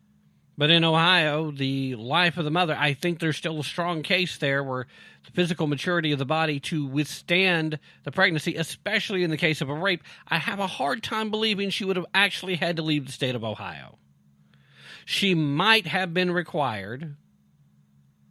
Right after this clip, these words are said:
and by she I mean actually her family would have probably been required to actually jump through the legal hoops to, to submit to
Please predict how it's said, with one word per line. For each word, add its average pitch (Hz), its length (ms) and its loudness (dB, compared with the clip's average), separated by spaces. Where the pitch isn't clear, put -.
and 123 120 -4
by 131 160 2
she 147 240 -2
I 135 60 0
mean 131 180 -2
actually 131 360 0
her 120 240 -6
family 117 600 -2
would 110 120 -6
have 104 120 -14
probably 113 400 -2
been 110 480 -6
required 104 680 -6
to 117 400 -10
actually 110 380 -12
jump 120 320 -4
through 123 80 -4
the 107 80 -6
legal 104 260 -8
hoops 135 340 -6
to, 151 440 0
to 165 100 0
submit 170 540 2
to 165 560 0